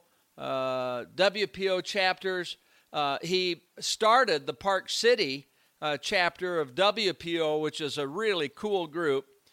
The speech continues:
and also been the chair of the Y P O W P O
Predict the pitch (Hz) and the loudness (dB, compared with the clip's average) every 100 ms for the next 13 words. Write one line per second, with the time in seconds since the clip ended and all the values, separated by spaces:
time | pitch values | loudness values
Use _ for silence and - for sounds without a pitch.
0 | _ _ 160 165 - 202 262 247 202 151 | _ _ -6 -4 2 6 6 4 0 0
1 | 175 170 160 - 208 190 185 160 151 170 | -2 -2 -6 -4 -2 0 0 -2 -2 0
2 | 185 180 185 185 160 170 170 165 - 170 | 0 0 -4 -2 -2 -2 -2 -4 -6 -2
3 | 160 156 | -2 -2